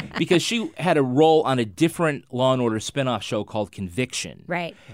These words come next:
Speaker 1: which starred Stephanie March from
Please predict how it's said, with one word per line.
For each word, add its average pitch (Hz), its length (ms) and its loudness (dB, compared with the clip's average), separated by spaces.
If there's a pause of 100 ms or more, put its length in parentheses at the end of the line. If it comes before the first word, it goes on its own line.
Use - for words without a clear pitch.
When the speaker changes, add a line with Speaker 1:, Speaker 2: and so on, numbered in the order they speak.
(160)
Speaker 1:
which 120 200 -6
starred 117 320 2
Stephanie 110 580 -2
March 117 540 -4
from 95 460 -4